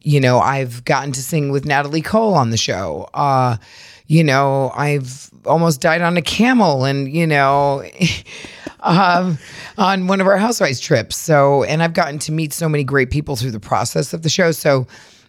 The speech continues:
you know, life's full of up and downs, ups and downs. And, and, you know, I, I, like I said, I kinda live that on the show, and I feel like everybody can identify to that, either,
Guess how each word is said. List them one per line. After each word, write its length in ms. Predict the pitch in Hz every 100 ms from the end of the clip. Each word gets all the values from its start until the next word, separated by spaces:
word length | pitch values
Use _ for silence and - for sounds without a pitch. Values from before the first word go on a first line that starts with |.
| _
you 160 | 151 160
know, 540 | 135 123 127 123 85 _ _ _
life's 560 | 165 170 220 220 - - _ _ _ _ _ 185
full 260 | - 196 139
of 100 | 117
up 180 | 104
and 140 | 123 110
downs, 500 | 101 92 80 110 - 131
ups 220 | 131 -
and 120 | 107
downs. 360 | 120 104 123 135
And, 260 | 135 139
and, 500 | - 139 139 143 127 - - - _
you 180 | 156 160
know, 200 | 135 135
I, 320 | 147 147 131
I, 220 | 135 143 143
like 260 | 143 143 139
I 40 | 135
said, 240 | - 175
I 140 | 120
kinda 260 | 123 139 127
live 240 | 123 131
that 260 | 135 131 127
on 140 | 117
the 80 | 131
show, 200 | 110 175
and 80 | 151
I 60 | 127
feel 220 | - 135
like 160 | 123
everybody 340 | 123 123 127 131
can 200 | 135 127
identify 540 | 123 131 151 165 113
to 120 | 101 -
that, 180 | 98
either, 380 | 104 131 135 123